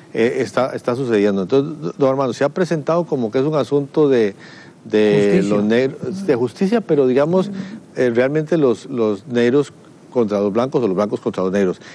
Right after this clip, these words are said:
Speaker 1: Y lo que estamos viendo es que es un asunto de clases sociales, y usted lo menciona, lo menciona aquí como el primer punto. Y ya se, ya no les importa que si era un, eh, afroamericano el que tenía dinero y el que tenía una tienda,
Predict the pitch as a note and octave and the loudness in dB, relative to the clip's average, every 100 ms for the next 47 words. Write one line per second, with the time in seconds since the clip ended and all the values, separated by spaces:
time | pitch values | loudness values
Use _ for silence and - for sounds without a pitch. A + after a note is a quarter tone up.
0 | - - C#3 C3+ C#3 A#2+ D#3+ A#3+ G3 G3 | -6 2 2 2 0 -2 0 0 0 0
1 | A3 G#3+ - F3 G#3 F3+ G#3+ G#3+ F#3+ G3+ | 2 -2 -2 -2 -2 0 -2 -2 0 -2
2 | G3+ F#3+ F#3 A#3 A3+ G#2+ F#2+ A#2+ C3+ C#3 | -2 -4 -2 0 0 -2 0 2 2 2
3 | A#2+ D3 D3 D3+ - C3+ B2+ A2+ G#2+ C#3 | 2 2 0 -6 -8 -4 -2 -2 -4 -4
4 | D3+ C#3+ A#2 C3+ D3 C#3 A2+ A#2 C3 C3+ | -4 -6 -6 -4 0 0 0 0 0 0
5 | F#3+ D3+ G2+ - - - - - G#2+ A#2+ | 0 0 -8 -12 -20 -20 -12 -4 0 2
6 | B2+ E3 - - B2 A#2 B2+ D#3+ E3 D#3 | 0 -4 -8 -8 -6 -2 0 0 -2 0
7 | E3+ E3 F#3 E3+ B2+ - A2+ G#2+ A2+ B2+ | 0 0 -2 -2 -2 -2 0 2 4 2
8 | D#3+ F3 F#3 - - C3+ B2+ B2 A#2+ A#2 | 0 -2 -6 -8 -2 2 2 2 2 0
9 | B2 A#2+ A#2+ A2+ G#2 D#3+ E3 A#2+ A2 F#2+ | 0 0 2 0 0 0 0 -2 -2 -4
10 | G#2+ C3+ D#3 E3 F3+ F#3 A3 - - - | 0 2 4 4 2 0 -6 -18 -20 -14
11 | - B2+ - G2+ G2+ A2 C#3+ D#3 F#3 F#3 | 0 0 2 0 0 0 0 2 2 2
12 | F#3 F#3 A3 | 2 0 -4